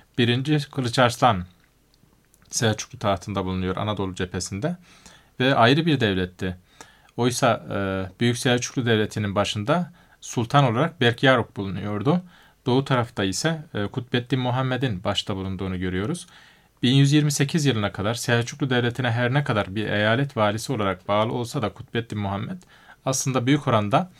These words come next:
merkezden kopmuş ayrı bir devletin başında bulunuyor. Bir, e, e, Anuş Tegin'den sonra kurulan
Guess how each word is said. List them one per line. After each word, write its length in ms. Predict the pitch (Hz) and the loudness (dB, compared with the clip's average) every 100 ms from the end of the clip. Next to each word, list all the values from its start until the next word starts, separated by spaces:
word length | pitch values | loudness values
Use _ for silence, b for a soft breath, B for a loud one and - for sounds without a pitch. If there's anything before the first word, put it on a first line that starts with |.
| B B - | B B -2
merkezden 680 | 131 127 127 127 120 147 | 0 0 0 0 2 0
kopmuş 500 | 143 110 - 165 - - | 0 -2 0 -4 -4 -2
ayrı 280 | 117 135 143 | 2 4 4
bir 140 | 113 | 2
devletin 400 | 101 101 101 175 | 2 0 0 0
başında 380 | 120 - 113 110 | 0 -2 -2 -2
bulunuyor. 420 | 95 92 90 90 _ B B B B 123 | -2 -2 -2 -4 _ B B B B 2
Bir, 260 | 127 117 | 2 2
e, 280 | - 104 101 101 | -4 -4 -4 -4
e, 340 | 107 101 98 90 - b b b _ _ - | -4 -4 -4 -6 -12 b b b _ _ 0
Anuş 380 | 117 120 123 - | 2 2 0 -4
Tegin'den 480 | 123 127 131 147 151 | -2 0 0 0 0
sonra 360 | - 104 101 | -2 -2 -4
kurulan 380 | - 101 117 170 | -4 -2 0 -2